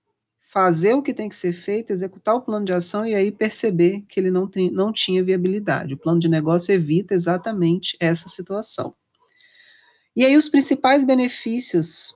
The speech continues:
para quem usa, né, para quem faz um plano de negócio são: o primeiro deles é aprimorar as ideias do negócio, azeitar,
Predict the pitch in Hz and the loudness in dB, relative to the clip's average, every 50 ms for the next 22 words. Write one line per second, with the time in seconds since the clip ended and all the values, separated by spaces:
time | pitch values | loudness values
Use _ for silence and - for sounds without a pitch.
0 | _ _ _ _ _ _ - 175 180 185 180 180 175 - - 196 202 202 196 190 | _ _ _ _ _ _ 0 2 2 4 2 0 0 -4 -6 -4 -4 -2 -2 -2
1 | 196 214 226 226 214 175 160 160 156 170 180 180 175 - 165 165 - 180 175 175 | -2 -2 -2 -2 -2 -2 -2 -2 -2 -2 -2 -2 -4 -6 -8 -6 -4 -4 -4 -4
2 | - - - - 196 202 214 220 214 196 180 170 170 170 170 165 170 175 165 165 | -6 -12 -6 -2 0 2 2 2 0 0 -2 -2 -2 -2 -2 -2 0 0 -2 -2
3 | 165 160 160 156 165 165 170 - - - - - 120 - - - _ _ _ _ | -4 -4 -4 -4 -4 -4 -4 -4 -4 -6 -6 -8 -10 -12 -16 -20 _ _ _ _
4 | _ _ _ _ _ - 208 220 233 233 220 196 214 226 254 254 254 240 240 - | _ _ _ _ _ -6 -2 0 0 0 2 4 4 4 4 2 0 -2 -2 -2
5 | - 240 233 226 214 208 202 202 196 202 226 254 247 233 226 220 190 175 180 180 | -4 -4 -2 -2 0 0 0 0 0 0 0 0 -2 -4 -6 -6 -6 -4 -2 0
6 | 180 175 175 165 165 165 160 156 143 143 151 156 156 180 - - - - _ _ | 0 0 0 0 0 -2 -2 -4 -6 -8 -8 -8 -8 -4 -4 -4 -4 -4 _ _
7 | _ _ _ _ _ _ _ _ _ _ _ _ _ _ _ - 196 214 202 190 | _ _ _ _ _ _ _ _ _ _ _ _ _ _ _ 0 0 0 0 2
8 | 202 185 180 170 175 - - 165 170 175 170 160 160 - - _ | 2 2 2 2 0 -6 -6 -4 -2 -2 -2 -4 -6 -10 -16 _